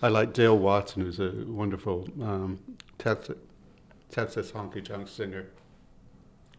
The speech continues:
Um, was on the, uh, I interviewed him once for something. He was on the, uh,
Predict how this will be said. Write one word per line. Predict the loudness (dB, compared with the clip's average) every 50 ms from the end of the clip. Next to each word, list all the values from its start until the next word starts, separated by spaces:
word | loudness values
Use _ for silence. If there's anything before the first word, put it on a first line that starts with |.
| -20 -20 -20 -20 -20 _ -8
Um, | -6 -4 -4 -2 -2 -4 -4 -6 -8 -12 -16 -20 -20 -20 -20 -20 -20 -20 -20 _ -20 -20 -20 -20 _ -20 _ -20 -14 -14 -14 -12 -8
was | -8 -2 0 0
on | 0 0 0
the, | -2 -2 -4 -2 -4 -4
uh, | -4 -2 -4 -4 -6 -6 -4 -4
I | -2 -2
interviewed | -2 -4 -6 -8 -8 -10 -8 -8
him | -8
once | -8 -10 -10 -12
for | -14 -14
something. | -12 -12 -14 -10 -10 -10 -8
He | -6 -6
was | -6 -6 -8 -8
on | -8 -8 -6
the, | -6 -4 -4 -4 -6 -8 -8 -8 -6 -6
uh, | -4 -4 -2 -2 -4 -4